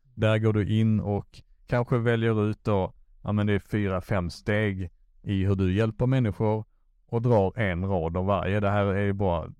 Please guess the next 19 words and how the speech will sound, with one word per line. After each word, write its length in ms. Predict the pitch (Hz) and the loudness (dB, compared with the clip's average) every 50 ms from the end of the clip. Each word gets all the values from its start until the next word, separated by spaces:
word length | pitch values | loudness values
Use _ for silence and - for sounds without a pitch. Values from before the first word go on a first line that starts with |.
| - - - - - | -20 -20 -20 -8 -4
femton, 600 | - 110 98 92 - - 98 90 87 87 87 87 | -2 -2 -2 -2 -4 -4 -2 -2 0 0 -2 -2
tjugo 360 | - - 107 92 90 87 87 | -2 -2 -2 0 0 -2 -4
sekunder. 560 | 85 - 95 - - 95 85 85 92 98 98 - - - - - | -4 -4 -6 -4 -4 -4 -2 0 0 0 -2 -2 -8 -20 -20 -16
Ganska 340 | - 113 104 95 - - 98 | -6 -4 -4 -4 -2 -6 -8
snabbt 340 | - - 110 101 - - - | -6 -2 -4 -4 -4 -6 -10
liksom. 320 | - - - - 90 85 - - - - - - - | -10 -10 -6 -6 -6 -6 -6 -10 -20 -20 -20 -20 -12
Och 120 | - 104 - | -10 -10 -4
sen 220 | - 98 90 90 | -2 -2 -2 -2
får 120 | - 104 | -4 -4
de 140 | 92 85 80 | -4 -4 -6
ställa 280 | - - - 95 92 87 | -6 -8 -6 -6 -6 -6
frågor 300 | - 107 98 90 87 90 | -2 -2 -2 -2 -2 -4
till 140 | - 110 110 | -4 -2 0
dig. 260 | 113 110 123 139 135 - - - - - - - - - - - - - | 0 0 0 -2 -4 -8 -14 -20 -20 -20 -20 -20 -20 -20 -20 -20 -18 -8
Aktiv 420 | 110 110 107 - - - 104 98 | -6 -6 -6 -6 -6 -4 -4 -2
vulkanpitch, 800 | 107 104 98 - - 117 107 92 87 - - - 120 - - - | -2 -2 -4 -2 -2 0 0 0 -2 -6 -4 -4 -4 -4 -4 -4
det 80 | 113 104 | -2 0
handlar 300 | 110 113 113 104 98 95 | 0 0 0 0 0 0
om, 260 | 90 90 90 87 | 0 -2 -4 -6